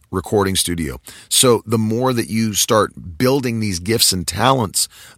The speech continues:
the more you'll develop your gift in all of these different areas,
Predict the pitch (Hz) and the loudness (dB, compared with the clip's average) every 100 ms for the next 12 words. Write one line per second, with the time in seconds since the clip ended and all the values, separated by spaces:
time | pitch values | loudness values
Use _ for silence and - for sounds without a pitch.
0 | 107 104 110 113 110 101 101 101 104 92 | -4 -2 2 2 2 2 2 4 4 2
1 | 92 90 87 113 123 - 92 - - 92 | 0 -6 -2 -2 -2 -4 -10 -10 -6 -2
2 | 110 135 131 120 110 107 87 110 110 101 | 2 4 2 0 0 0 0 -2 -2 -4
3 | - 101 131 123 87 87 | -4 -2 -2 -2 -2 -4